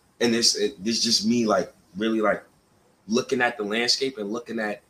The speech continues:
how Leon Rose positioned the roster, I think the only person we'll probably see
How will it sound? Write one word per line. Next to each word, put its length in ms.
how 280
Leon 420
Rose 260
positioned 560
the 60
roster, 500
I 800
think 140
the 120
only 240
person 340
we'll 120
probably 340
see 300